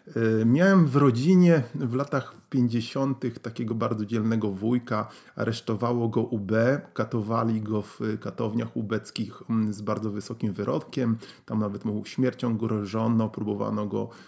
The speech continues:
zmusić do kapowania na kolegów, w każdym razie wyszedł. E, no właśnie, tyle wam powiem, tak to jest. Em, hmm. Czyli mamy ryzyka, mm, chwila zadumy,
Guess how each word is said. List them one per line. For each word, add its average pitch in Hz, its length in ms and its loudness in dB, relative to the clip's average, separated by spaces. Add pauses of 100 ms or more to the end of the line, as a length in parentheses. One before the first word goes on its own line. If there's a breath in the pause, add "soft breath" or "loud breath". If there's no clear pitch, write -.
zmusić 120 420 0
do 110 120 -4
kapowania 107 560 -2
na 98 100 -4
kolegów, 107 500 -4
w - 60 -20
każdym 104 300 -4
razie 104 300 -2
wyszedł. 175 600 0
E, 190 240 -6 (920 loud breath)
no 170 80 4
właśnie, 117 340 2
tyle 120 220 0
wam 110 160 -2
powiem, 90 420 -6 (380)
tak 110 200 -14
to - 120 -10
jest. - 440 -14 (1200 soft breath)
Em, 127 1000 6 (300 loud breath)
hmm. 101 260 2 (1000 loud breath)
Czyli 247 160 4
mamy 214 220 12
ryzyka, 175 560 8 (120)
mm, 147 500 4
chwila 170 300 4
zadumy, 156 460 6